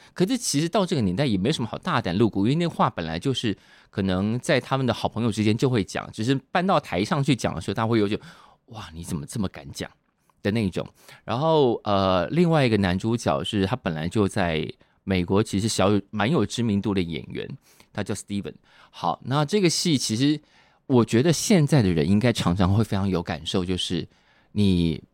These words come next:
每天都会觉得自己在你的生活里头有点受挫，比方说你想要得到什么，但一直没有得到；想要得到那个东西，可能比方说，好，工作上可以提升，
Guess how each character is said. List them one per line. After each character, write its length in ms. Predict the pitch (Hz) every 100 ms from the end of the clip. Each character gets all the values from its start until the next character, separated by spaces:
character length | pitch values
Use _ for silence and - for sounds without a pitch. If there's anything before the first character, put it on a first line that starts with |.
| _ _
每 200 | 92 87
天 380 | - 127 139 143
都 120 | 120
会 100 | 123
觉 160 | 95 76
得 100 | 90
自 140 | 104
己 300 | - 69 - _ _ _
在 400 | - 90 80 64 57 - _ _ _
你 100 | 92
的 60 |
生 220 | 92 120 120
活 100 | 92
里 100 | 85
头 140 | 82
有 120 | 85
点 140 | 92 82
受 260 | - 80
挫， 260 | - 90 - - _ _
比 80 | -
方 100 | 90
说 140 | 98 98
你 80 |
想 180 | 107 90
要 80 | 85
得 140 | 85
到 140 | 82 87
什 160 | -
么， 100 | 64 -
但 140 | 90
一 40 | 98
直 120 | 78
没 80 | 78
有 100 | 73
得 140 | 69
到； 240 | - 69 - _
想 220 | - 82
要 80 | 104
得 160 | 139 95
到 120 | 98
那 80 | 90
个 40 |
东 100 | 92
西， 60 | 92
可 140 | -
能 120 | 73
比 80 | 73
方 100 | 82
说， 220 | - 90 92 - -
好， 140 | 80
工 220 | - 104 104
作 140 | 104
上 280 | - 92 82 -
可 120 | -
以 100 | 80
提 180 | - 78
升， 280 | - 90